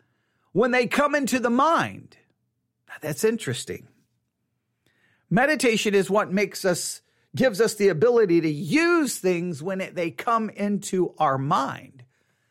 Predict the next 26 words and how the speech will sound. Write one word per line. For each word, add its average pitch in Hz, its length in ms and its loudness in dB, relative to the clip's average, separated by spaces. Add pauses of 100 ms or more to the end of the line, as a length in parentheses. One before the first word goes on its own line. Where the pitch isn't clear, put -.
(160)
That's, - 560 -10 (540)
okay. 165 420 -8 (2250)
All 156 80 -4
right. 135 340 -4
I, 170 140 -4 (140)
there, 247 140 2
there's, 233 220 0
there's 196 220 2
much 208 200 0
I 175 80 0
could 156 200 -4
say 131 160 0
here, 143 160 -2
but 156 120 -6
let's, 180 240 -2
let's - 200 -4
continue. 156 480 -10 (2000)
He, 143 220 -6
he 147 180 2
goes 151 260 2
on 120 220 0
to 113 100 -10
say, - 380 -8 (520)
again, 123 280 -6
quoting 127 300 -2
Spurgeon, 120 560 -10